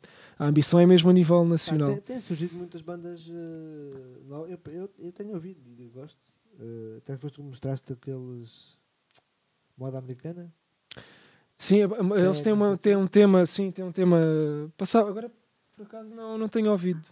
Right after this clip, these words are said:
Speaker 1: mas eles tinham um tema até interessante, engraçado. Aos
Speaker 2: Foi,
Speaker 1: cassete
Speaker 2: foi, foi um que tu mandaste que eu
Speaker 1: E
Speaker 2: tenho... tenho
Speaker 1: há o, os
Speaker 2: ah,
Speaker 1: Cassete Pirata,
Speaker 2: os
Speaker 1: são se calhar a
Speaker 2: Cassete Pirata.
Speaker 1: banda, hum, mais, eh, interessante,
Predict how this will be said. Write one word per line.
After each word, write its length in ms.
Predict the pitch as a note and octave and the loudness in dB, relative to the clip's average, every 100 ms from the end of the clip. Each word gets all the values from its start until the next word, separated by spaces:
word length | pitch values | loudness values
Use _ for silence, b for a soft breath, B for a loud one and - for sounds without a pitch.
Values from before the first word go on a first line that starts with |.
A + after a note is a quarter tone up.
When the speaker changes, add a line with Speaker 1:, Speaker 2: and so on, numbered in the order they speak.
| - | -6
Speaker 1:
mas 720 | E3+ E3+ E3 D#3+ D3+ E3+ - | 2 4 6 4 0 -8 -10
eles 100 | F#3 - | -12 -4
tinham 140 | F#3+ | -4
um 40 | |
tema 180 | F#3 G3 | -2 -2
até 160 | F#3 G3 | -2 -2
interessante, 580 | F#3 - F#3+ F3 _ E3+ | -2 -4 -8 -8 _ -12
engraçado. 400 | D3+ C#3+ D#3 D3+ b b b b b - | -10 -10 -14 -14 b b b b b -8
Aos 120 | D#3+ | -4
Speaker 2:
Foi, 100 | E3+ | -2
Speaker 1:
cassete 220 | G3 E3+ | 0 -2
Speaker 2:
foi, 100 | - | -4
foi 180 | - G3 | -12 -12
um 80 | G3+ | -10
que 60 | |
tu 100 | G3+ | -10
mandaste 400 | F#3+ F3+ F#3 F#3+ | -10 -10 -12 -14
que 80 | - | -10
eu 40 | F#3 | -4
Speaker 1:
E 520 | E3+ E3 E3+ F#3+ A#3+ - | 0 0 0 -2 -8 -12
Speaker 2:
tenho... 160 | E3+ | -12
tenho 100 | E3 | 2
Speaker 1:
há 80 | E3+ | 6
o, 380 | E3+ E3 E3+ F3 | 6 6 6 4
os 120 | E3 | 2
Speaker 2:
ah, 20 | |
Speaker 1:
Cassete 320 | - E3+ F#3 - | 2 2 2 0
Pirata, 420 | E3+ F3+ F#3+ G#3 | 2 2 0 -2
Speaker 2:
os 80 | F#3 | -2
Speaker 1:
são 140 | - | -2
se 80 | D#3+ | 0
calhar 220 | - E3+ E3+ | 4 6 6
a 60 | |
Speaker 2:
Cassete 120 | D3+ | 4
Pirata. 200 | D#3+ F3 | 4 4
Speaker 1:
banda, 300 | E3+ E3 D#3 D3+ | 6 4 2 0
hum, 260 | C#3+ C#3 D#3 _ b b b b b b b b _ _ _ _ - | -4 -6 -12 _ b b b b b b b b _ _ _ _ -4
mais, 960 | D#3 D#3 F3 F3 E3+ E3+ D#3 C3+ - D#3 | 0 2 4 6 6 6 4 0 -2 0
eh, 240 | D#3 D3+ | 0 2
interessante, 680 | D#3 D#3+ - D3+ C3+ - | 0 -2 -4 -4 -4 -10